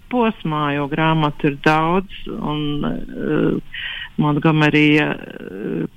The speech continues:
tiešām rakstīja gan par Annu, gan par, par Džēnu, gan par Emīliju, un vēl par ko citu, un, un lielu daļu no tās mē-, no tām grāmatām mēs izdevām. Tā kā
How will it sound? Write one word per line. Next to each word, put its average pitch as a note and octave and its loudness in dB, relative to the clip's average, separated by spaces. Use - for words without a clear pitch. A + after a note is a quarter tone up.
tiešām F3+ 2
rakstīja E3+ 0
gan F3 0
par F3+ -2
Annu, G3 2
gan E3+ -2
par, E3 0
par E3+ -4
Džēnu, F3+ 0
gan E3+ 0
par E3 -4
Emīliju, G3 4
un F3+ -2
vēl E3+ 2
par F3 -2
ko E3 -2
citu, G#3+ 0
un, G3+ 6
un F3 2
lielu F3+ 4
daļu F#3+ 2
no F#3 2
tās F#3+ 2
mē-, F#3 0
no F#3 4
tām F#3+ 2
grāmatām G3 2
mēs F#3+ 0
izdevām. C3 0
Tā - 2
kā F3+ 2